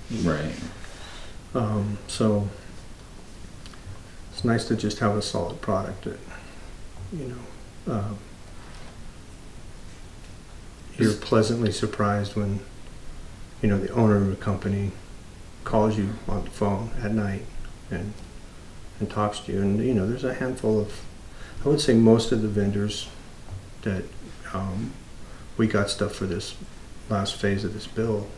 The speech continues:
Speaker 1: were like that, you know, and I don't mind naming names when it comes to superior product and customer service, right? Fusion, four by four, um,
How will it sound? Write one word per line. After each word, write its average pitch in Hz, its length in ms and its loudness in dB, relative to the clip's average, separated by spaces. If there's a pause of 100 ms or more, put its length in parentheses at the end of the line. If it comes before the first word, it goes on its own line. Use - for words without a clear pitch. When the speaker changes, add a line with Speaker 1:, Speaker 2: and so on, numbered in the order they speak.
(800)
Speaker 1:
were 107 100 6
like 95 300 6
that, - 220 -4 (600)
you 113 80 2
know, 98 100 2
and 104 180 4
I 120 80 6
don't 107 180 4
mind 104 300 2 (520)
naming 101 400 8
names 101 420 4
when 98 120 2
it 98 100 0
comes 101 320 0
to 95 220 -2 (920)
superior 101 840 6 (180)
product 107 540 4
and - 300 -4
customer - 440 -2
service, 110 720 -2 (340)
right? 95 260 -2 (160)
Fusion, 107 640 4 (880)
four 104 180 4
by 104 200 4
four, 104 460 2 (500)
um, 113 520 -6